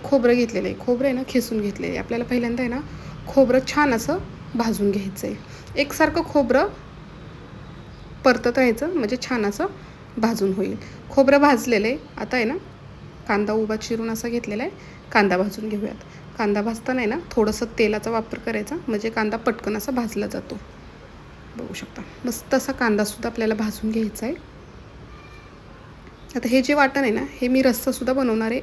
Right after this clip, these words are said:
आणि मसालासुद्धा आपल्याला खेकडा मसाला बनवायचा नाही तेही बनवणार आहे.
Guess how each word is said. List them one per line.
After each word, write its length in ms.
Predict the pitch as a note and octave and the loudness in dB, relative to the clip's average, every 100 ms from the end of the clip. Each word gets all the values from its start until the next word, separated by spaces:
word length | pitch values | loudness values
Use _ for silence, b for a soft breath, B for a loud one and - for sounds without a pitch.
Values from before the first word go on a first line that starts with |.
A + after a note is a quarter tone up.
| A#3+ | 0
आणि 100 | B3+ | 2
मसालासुद्धा 640 | B3+ B3 A#3 A#3+ - - | 2 2 0 -2 -4 -6
आपल्याला 260 | A3 A3+ A3+ | -2 -4 -2
खेकडा 260 | A#3 A#3 A#3 | -4 -4 -4
मसाला 300 | A#3 A#3 A#3 | -4 -4 -4
बनवायचा 320 | A#3+ A3 A3+ | -2 -2 -4
नाही 120 | A3+ | -4
तेही 180 | A#3 G#3 | 0 0
बनवणार 400 | A3+ G#3 G#3+ - | 0 -2 -2 -4
आहे. 80 | A3+ | -6